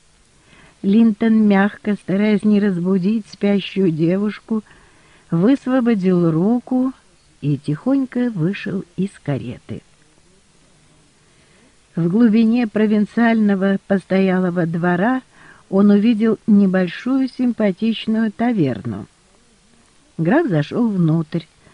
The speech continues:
заказал большую кружку пива и, вытянув под столом онемевшие от долгого сидения в экипаже ноги,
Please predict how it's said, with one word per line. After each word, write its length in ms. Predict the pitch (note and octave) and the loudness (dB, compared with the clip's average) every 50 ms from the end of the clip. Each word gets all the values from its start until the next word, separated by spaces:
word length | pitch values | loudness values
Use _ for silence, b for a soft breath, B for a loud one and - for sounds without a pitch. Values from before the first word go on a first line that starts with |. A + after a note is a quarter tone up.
| b b b b b b | b b b b b b
заказал 560 | b E3 F3+ G3 F#3+ - G#3+ G#3 B3 C#4+ D4+ B3+ | b -2 0 0 0 0 -2 0 0 0 0 2
большую 640 | G3+ G3 F#3 E3+ D#3 - - G3+ G#3 F#3+ F3+ F3 | 0 0 0 0 -2 -4 -4 -2 0 0 0 0
кружку 600 | E3+ - F3 F#3 F3+ E3+ D3+ - - - F3 E3 | -2 -2 -4 -2 -2 -4 -4 -8 -6 -4 -4 -4
пива 500 | D3+ - - D#3+ D3 D3 D3 E3+ A3 B3+ B3 _ _ _ _ _ - | -2 -2 -2 0 0 0 0 -2 -2 -4 -6 _ _ _ _ _ -6
и, 300 | F#3 F3+ F3+ F#3 F#3+ F3+ | -2 0 0 0 0 0
вытянув 680 | E3+ E3+ F#3 A#3 B3 G#3+ - A3+ G#3+ G#3+ G#3 G3+ F#3+ - | 0 -2 -2 -2 -2 -2 -2 -2 0 0 0 -2 -4 -4
под 200 | - G#3+ G#3 - | -4 -4 -4 -4
столом 640 | - - - G3 G#3 G3+ G3 G#3 A3 A3 G#3+ G3+ b b b b b b b b b b b b b | -6 -4 -2 0 2 2 2 2 2 0 0 -2 b b b b b b b b b b b b b
онемевшие 920 | - G#3 F#3+ F#3 F3+ F3+ F#3 G3 A3 A#3+ A3 G3 - - - G#3+ G3+ F#3+ - - | 0 2 4 4 4 4 2 2 2 0 0 -2 -6 -6 -2 -2 -2 -2 -2 -2
от 140 | G3 F3+ - C3 F3+ | -4 -2 -2 -2 -2
долгого 480 | E3+ F#3 G3 A3 G3+ E3+ F3+ F3 F#3 F#3+ | 0 0 2 2 2 0 0 0 0 -2
сидения 580 | - - - G#3 F3 G3 G3+ G3 F3+ F3+ F3+ F3 | -2 -4 -4 -2 0 2 2 2 2 2 0 0
в 100 | E3+ F#3+ | -2 -4
экипаже 640 | E3 - C#3+ E3+ - - F3+ F3 E3 D#3 E3 E3+ | -4 -4 -6 -6 -4 -2 -2 -2 0 0 0 0
ноги, 500 | E3 D#3+ D#3 E3 F3+ G#3 A3 A3+ B3 B3+ | 0 0 0 0 0 0 -2 -2 -4 -6